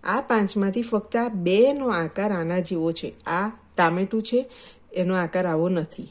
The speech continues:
આનો પણ નહીં ને આનો પણ નહીં. તો આપણે આ બે વસ્તુમાં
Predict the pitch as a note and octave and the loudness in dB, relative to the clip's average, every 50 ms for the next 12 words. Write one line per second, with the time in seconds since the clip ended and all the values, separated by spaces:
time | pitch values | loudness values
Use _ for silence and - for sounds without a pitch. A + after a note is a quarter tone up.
0 | - - - - F3+ F#3 F#3 G#3 A#3 A#3 A#3 A3+ G#3 F#3+ E3 D#3 D#3+ F3 G#3+ A3+ | -18 -16 -6 0 2 4 6 6 4 4 4 2 2 2 0 0 -2 -4 -4 -2
1 | - A#3 G#3+ G3+ F3 D#3 - C#3 C3+ C3+ D3 - - - - - - _ - F#3 | 0 2 2 2 2 0 -4 -10 -10 -10 -16 -18 -20 -20 -20 -20 -20 _ -4 -4
2 | F#3 F#3 - G3 G3+ G3+ G3+ F#3 F3 F3+ F#3+ A3+ C4 C4 A#3+ A3 - - G3+ F#3+ | -4 -2 0 0 0 0 -2 0 0 2 2 4 4 4 4 4 2 2 0 2
3 | F#3 F#3+ F#3+ G3+ A#3+ | 2 2 2 0 -2